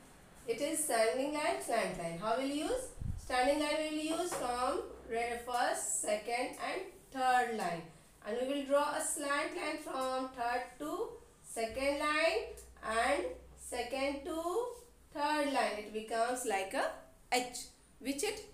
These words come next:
we, if we can use a s-, U also, like this.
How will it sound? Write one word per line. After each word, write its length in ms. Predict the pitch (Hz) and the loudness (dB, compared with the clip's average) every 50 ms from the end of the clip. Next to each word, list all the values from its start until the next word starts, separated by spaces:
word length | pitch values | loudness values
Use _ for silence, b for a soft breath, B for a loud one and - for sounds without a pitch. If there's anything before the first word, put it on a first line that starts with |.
| - - - | -20 -16 -12
we, 320 | 240 226 254 - - - - | -8 -8 -8 -8 -8 -10 -8
if 160 | - 285 277 285 | -6 -6 -4 -2
we 160 | 302 302 302 | -2 -2 0
can 240 | 302 285 285 277 277 | 2 2 2 4 4
use 240 | 277 311 359 359 - - | 2 2 0 -2 -2 0
a 120 | - 285 330 | 0 0 2
s-, 240 | - - - - - | 2 0 -2 -4 -6
U 260 | 226 220 269 320 302 247 | -4 -2 0 2 4 4
also, 320 | 202 175 - - - 190 175 | 2 2 0 -4 -6 -6 -4
like 220 | 180 185 190 - - | -2 -2 -2 0 -2
this. 260 | 208 - - - | -4 -4 -6 -10